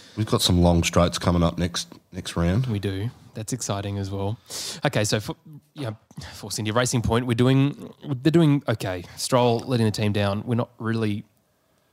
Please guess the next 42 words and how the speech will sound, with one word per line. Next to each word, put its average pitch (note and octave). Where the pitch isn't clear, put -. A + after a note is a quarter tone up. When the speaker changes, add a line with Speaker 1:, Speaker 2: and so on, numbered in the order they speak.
Speaker 2:
you B2
know, F#2+
surprised G#2
by G2+
that. G#2
Um, G2+
it's B2
Speaker 1:
He'll D#3+
be E3
fine. F2+
I G#2
think A2
he's G2
gonna F#2
be E2+
around E2
for F2
a D#2+
long D#2+
time, D#2+
and D#2+
we E2
need E2+
to D#2+
get D#2+
used E2+
to F2+
it. F2
Speaker 2:
Well, C3
it -
has A#2
to A2+
be G#2
Speaker 1:
He's G2+
Speaker 2:
when B2
Speaker 1:
still E3+
young. G#2
The B2
kid F#3+
can D3
Speaker 2:
Mm-hmm. F#2+
Speaker 1:
drive, E2+